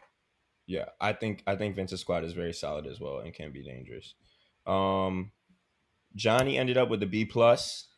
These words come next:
Uh, Russell Wilson, B plus at quarterback. His starting running backs are a B. Uh, Saquon Barkley fell all the way to Johnny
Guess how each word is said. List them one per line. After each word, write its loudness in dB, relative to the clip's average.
Uh, 4
Russell 0
Wilson, 0
B -2
plus 2
at -2
quarterback. 6
His 0
starting 4
running 4
backs 4
are 6
a 2
B. -2
Uh, 0
Saquon 0
Barkley 4
fell 2
all 0
the 0
way -2
to -4
Johnny -8